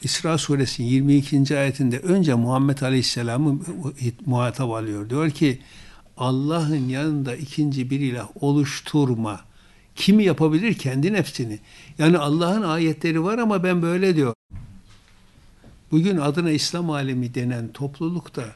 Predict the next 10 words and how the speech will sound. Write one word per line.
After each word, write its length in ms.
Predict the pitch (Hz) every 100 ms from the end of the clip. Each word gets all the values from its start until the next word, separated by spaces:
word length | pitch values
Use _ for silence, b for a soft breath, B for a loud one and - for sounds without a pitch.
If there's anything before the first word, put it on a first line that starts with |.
| - _ b b b b
Muhammed 420 | 131 131 147 170 170
Aleyhisselam 680 | 165 160 147 - 131 120
tam 380 | 120 - 180 147
bir 120 | 127
ilah 360 | 127 117 123 127
yapılmıştır. 760 | 165 - 175 175 151 - 190 180 -
Onun 160 | 151 165
ilah 400 | 135 139 160 175
yapılması 680 | 175 - 180 147 131 - 107 _ b b b b b -
tıpkı 460 | 185 175 - 170